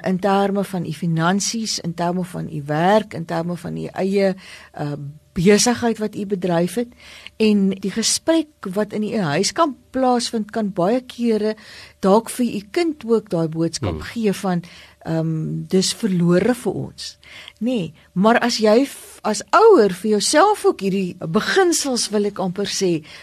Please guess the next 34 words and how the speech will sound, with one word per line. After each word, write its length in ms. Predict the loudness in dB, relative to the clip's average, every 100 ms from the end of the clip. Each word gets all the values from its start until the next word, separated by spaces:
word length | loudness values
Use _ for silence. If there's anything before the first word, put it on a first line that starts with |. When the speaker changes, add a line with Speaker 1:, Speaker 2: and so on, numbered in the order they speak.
| -2
Speaker 1:
onderskryf 720 | 2 4 2 2 4 4 4
om 120 | -2
te 100 | -4
sê, 300 | -2 -2 -4 -6 -18 -6
maar, 380 | 0 2 2 -2
maar 320 | -2 0 -2 -4 -14 -14 -14 -2
dalk 320 | 4 4 4
is 160 | 0 0
dit 220 | -4 -2
nou, 420 | 0 2 2 0
eh, 240 | -4 -6 -6
'n 40 |
venster 580 | -8 -6 -4 -4 -2 -2
wat 160 | -2 -4
toegegaan 480 | -8 -8 -6 -4
het 140 | -4 -2
en 120 | -2
nie 200 | 0 0
'n 60 | 0
deur 400 | 0 2 2 -2
nie. 160 | -4
En 80 | -4
as 120 | -4
ek 100 | -4
my 120 | -4 -2
omdraai, 540 | -2 -2 0 2 0 -2 -12 -6
dan 140 | -2 0
sien 240 | 2 2
ek 140 | 2
daar 160 | 2 0
staan 380 | 0 -2 0 2
dalk 260 | 0 0
'n 80 | -4
groot 540 | -10 -6 -2 2 2